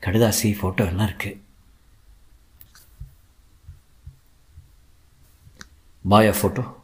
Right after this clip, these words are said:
என்கிட்ட இருக்கு சார்," என்றான் சுனில். "என்னமோ உன்னை மனை-, மலை போல நம்புறேன்ப்பா. எப்படியாவது என் சின்ன பொண்ணை கண்டுபிடிச்சு."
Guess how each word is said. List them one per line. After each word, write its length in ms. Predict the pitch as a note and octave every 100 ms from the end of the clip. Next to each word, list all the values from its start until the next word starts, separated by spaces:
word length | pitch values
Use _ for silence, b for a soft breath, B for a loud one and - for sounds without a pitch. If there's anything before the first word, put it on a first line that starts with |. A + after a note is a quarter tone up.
| - -
என்கிட்ட 300 | B2+ C3 -
இருக்கு 240 | D#3 -
சார்," 200 | B2+ A#2 - - - _ _
என்றான் 300 | G2+ G2 F#2 -
சுனில். 240 | E2+ E2 - B B B B B _ - _ - - - _ - b b b -
"என்னமோ 340 | G2+ G2+ A2
உன்னை 200 | A#2+ G2+
மனை-, 600 | F#2 D#2+ G2 G2 A2 G#2
மலை 260 | G#2 F#2 G#2
போல 240 | G#2+ A2
நம்புறேன்ப்பா. 520 | A2 G2+ G#2 G#2 - G2 -
எப்படியாவது 420 | G#2+ - G2+ G2 G#2
என் 0 |
சின்ன 280 | - A2+ A2
பொண்ணை 160 | G2+ G2+
கண்டுபிடிச்சு." 640 | F#2 G2 G2 G2+ A2 G#2